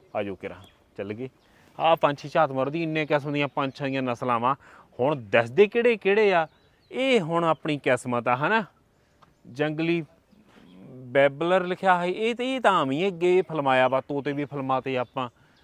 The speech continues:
ਕਾਫੀ ਫਿਲਮਾਏ ਆ। ਆਜੋ ਚੱਲ ਗਏ ਗੁੱਪੀ ਵੀਰੇ, ਆਜੋ। ਟਰਾਈਪੋਡ ਆਪਾਂ ਭੁੱਲਿਆ ਏ ਤੇ ਭਾਰਾ ਬਹੁਤ ਆ, ਫਿਰ ਮੈਨੂੰ ਆਹ ਲੱਭ ਗਿਆ, ਮੈਂ ਇੱਥੇ ਰੱਖ ਕੇ ਕਰ ਲੈਣਾ ਹੁੰਦਾ। ਉਹ ਸਾਹਮਣੇ ਬੱਤਕਾਂ,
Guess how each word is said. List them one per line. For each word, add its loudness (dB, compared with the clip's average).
ਕਾਫੀ -4
ਫਿਲਮਾਏ -2
ਆ। -2
ਆਜੋ 0
ਚੱਲ -4
ਗਏ 0
ਗੁੱਪੀ -8
ਵੀਰੇ, -6
ਆਜੋ। -6
ਟਰਾਈਪੋਡ -6
ਆਪਾਂ -8
ਭੁੱਲਿਆ -6
ਏ -6
ਤੇ -8
ਭਾਰਾ 0
ਬਹੁਤ -4
ਆ, 0
ਫਿਰ -6
ਮੈਨੂੰ -6
ਆਹ -2
ਲੱਭ -6
ਗਿਆ, -8
ਮੈਂ -10
ਇੱਥੇ -12
ਰੱਖ -10
ਕੇ -12
ਕਰ -10
ਲੈਣਾ -12
ਹੁੰਦਾ। -10
ਉਹ -4
ਸਾਹਮਣੇ -8
ਬੱਤਕਾਂ, -4